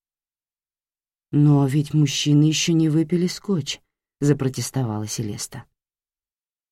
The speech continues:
«Я тоже не очень хорошо себя чувствую», приподняла брови Ади.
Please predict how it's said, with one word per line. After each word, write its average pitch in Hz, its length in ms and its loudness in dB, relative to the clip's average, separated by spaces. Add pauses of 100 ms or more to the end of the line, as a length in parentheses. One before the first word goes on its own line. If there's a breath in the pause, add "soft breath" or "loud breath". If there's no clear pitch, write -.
(260)
«Я 139 220 -4
тоже 156 280 2
не 208 120 4
очень 180 260 -2
хорошо 170 340 -2
себя 214 240 -4
чувствую», 135 560 -8 (400)
приподняла 131 600 2
брови 123 420 -2
Ади. - 360 -8